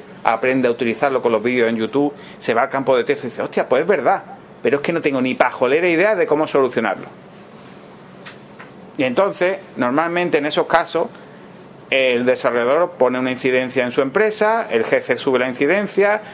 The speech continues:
el jefe del jefe dice, "Hostia, necesitamos un consultor", contratan un consultor,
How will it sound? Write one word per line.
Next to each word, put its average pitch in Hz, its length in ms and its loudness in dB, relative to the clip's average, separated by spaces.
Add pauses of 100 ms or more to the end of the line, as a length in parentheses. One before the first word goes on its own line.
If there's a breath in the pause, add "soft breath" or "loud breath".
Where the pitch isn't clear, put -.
(180 loud breath)
el 117 240 4
jefe 135 340 2
del 127 140 2
jefe 135 480 2
dice, 127 240 0
"Hostia, 139 180 -2
necesitamos 123 520 -2
un 120 40 -4
consultor", 143 580 2 (280 loud breath)
contratan 127 460 2
un 135 100 -2
consultor, 151 600 4